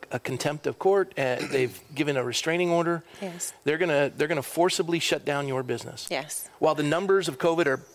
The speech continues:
Speaker 1: drastically dropping, the six boxes, which is like going into a used car dealer when they <laughs> do the four boxes and all the, the, I mean, it, it's, it's, it's a gimmick. It, it's unattainable. And we're already there that if you just lower the testing, then the number of positive cases drops.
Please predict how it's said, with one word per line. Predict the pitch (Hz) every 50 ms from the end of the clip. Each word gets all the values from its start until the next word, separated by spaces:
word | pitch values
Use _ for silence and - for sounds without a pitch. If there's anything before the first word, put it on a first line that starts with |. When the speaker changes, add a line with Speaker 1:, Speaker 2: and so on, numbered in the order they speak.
| -
Speaker 1:
drastically | 147 131 151 160 170 165 - 180 - 170 160
dropping, | 139 - 139 131 135 - 147 135 139
the | 127
six | - - - 190 - -
boxes, | - 147 139 139 - - 165 156 143 131
which | 139 - -
is | 139 135
like | 143 123
going | - 156 147 151 151
into | 147 139 139
a | 131
used | 131 147 151 135 -
car | - 151 143 151
dealer | 139 131 131 131 131 127
when | 131 127 131 131
they | 131 123 - - -
<laughs> | - - -
do | 151 165
the | 165 -
four | - - 160 147 139
boxes | 131 139 135 143 - - - 147 151 143 139
and | 143
all | 143 135 143
the, | 143 147 139 135 -
the, | - 156 - -
I | 151
mean, | 160 170 170
it, | 180 175 -
it's, | 170 - - - -
it's, | 160 - - - - - - - - - - - - - -
it's | 339 349 -
a | 175
gimmick. | 151 170 220 196 139 - - - -
It, | 156 143 - -
it's | - - - - _ -
unattainable. | 185 208 220 - - - 196 196 170 135 117 - - - - - - - - - - - -
And | - 156
we're | 170 175 185
already | 214 233 226 226 208 196 165
there | 170 180 190 185
that | 151 147
if | 143 139
you | 151 147
just | 151 151 -
lower | 151 156 165 180 185
the | 160 156
testing, | - - 220 214 - - - 147 143 147
then | 147 143 143 143
the | 147
number | 147 147 160 180 175 170 160
of | -
positive | - 151 156 160 143 156 147
cases | - - 175 185 - - 151 123
drops. | - 135 123 123 127 - -